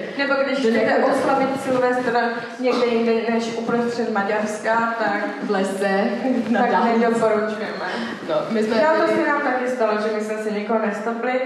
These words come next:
Speaker 1: a pak jsme byli na hraničním přechodu.
Speaker 2: O půlnoci.
Speaker 1: Maďarsko, Chorvatsko. A měli jsme úplně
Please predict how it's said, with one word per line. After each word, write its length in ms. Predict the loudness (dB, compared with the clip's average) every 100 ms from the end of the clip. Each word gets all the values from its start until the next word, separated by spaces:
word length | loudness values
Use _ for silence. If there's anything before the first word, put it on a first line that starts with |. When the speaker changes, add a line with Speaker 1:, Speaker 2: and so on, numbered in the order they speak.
| -4 -10 -14 -6
Speaker 1:
a 60 | -2
pak 220 | 0 -2 -2
jsme 120 | -4
byli 540 | -2 0 0 -2 -4 -4
na 60 | -4
hraničním 640 | -2 0 0 -2 -4 -6
přechodu. 520 | -4 -6 -4 -6 -6 -6 -8 -10 -14 -18 -20 -20 -20 -20 _ -14
Speaker 2:
O 100 | -4
půlnoci. 680 | -2 0 0 0 -2 -4 -4 -4 -6 -2
Speaker 1:
Maďarsko, 500 | 0 2 0 -2 -4 -2
Chorvatsko. 460 | -2 -2 -4 -4 -4 -4
A 80 | -4
měli 420 | -2 0 0 0
jsme 240 | -2 -4 -4 -4
úplně 540 | -6 -4 -4 -2 -2